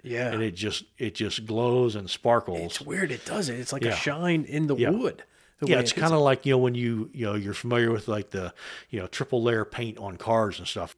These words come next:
Speaker 2: Depending on which way the light hits it, it can be a different color or it can look sparkly or not sparkly.
Speaker 1: Exactly.
Speaker 2: That's what Curl does. But Curl only does that if you know how to cut it right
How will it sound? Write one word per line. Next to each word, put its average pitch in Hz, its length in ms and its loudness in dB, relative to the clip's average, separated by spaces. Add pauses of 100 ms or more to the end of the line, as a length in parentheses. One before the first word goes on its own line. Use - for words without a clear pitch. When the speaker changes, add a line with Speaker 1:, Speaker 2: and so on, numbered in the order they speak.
(100)
Speaker 2:
Depending 131 380 2
on 117 140 0
which 131 220 6
way 123 200 6
the 110 120 2
light 113 280 4
hits 127 240 2
it, 135 240 6 (240)
it - 80 -2
can 117 160 -4
be 113 140 0
a 98 40 -4
different 107 380 -2
color 120 460 2
or 110 100 2
it 104 80 -8
can 101 180 -8
look 101 200 -8
sparkly 123 600 2
or 98 140 0
not 113 180 -2
sparkly. 123 380 0
Speaker 1:
Exactly. 135 460 -4 (320)
Speaker 2:
That's 117 400 0
what - 240 -2
Curl 117 320 0
does. 92 560 -2 (460)
But 113 160 -6
Curl 127 280 2
only 175 240 4
does 92 300 -4
that 98 240 -6
if 143 220 -6
you 104 80 -6
know 110 180 -2
how 104 180 -4
to 101 120 -4
cut 104 260 -6
it 92 180 -10
right 95 300 -6